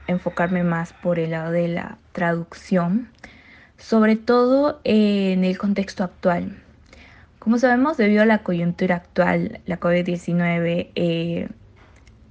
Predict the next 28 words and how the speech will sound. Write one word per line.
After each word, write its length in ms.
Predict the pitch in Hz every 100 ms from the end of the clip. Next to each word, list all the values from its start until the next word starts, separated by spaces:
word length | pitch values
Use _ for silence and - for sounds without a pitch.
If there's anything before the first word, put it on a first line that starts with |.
| -
se 180 | - 247
ha 60 |
vuelto 400 | 240 233 226 226
muy 260 | 214 208 214
común 680 | 214 196 190 202 202 190 196
el 180 | 185 180
trabajo 840 | 175 170 165 165 - 175 175 - -
o 500 | 170 165 165 175 - - - -
remoto, 720 | 170 170 170 170 170 190 254 240 -
a 100 | -
distancia. 640 | 165 160 - 160 160 175 220 - - - - - - - - - _ _
Y 320 | 240 240 220
como 280 | 220 214 214
tú 140 | 233
me 140 | 226 262
comentaste 500 | 233 175 175 175 196
en 60 |
su 120 | 190 180
momento, 520 | 165 165 180 180 175 226 226 - - - -
desde 260 | 180 190 185
el 60 |
comienzo 280 | 180 185 185
de 40 | 240
la 160 | 226
cuarentena 480 | 226 170 170 175 185
en 80 | 190
Perú 340 | 175 165 170
tuviste 600 | 170 175 170 170 185 185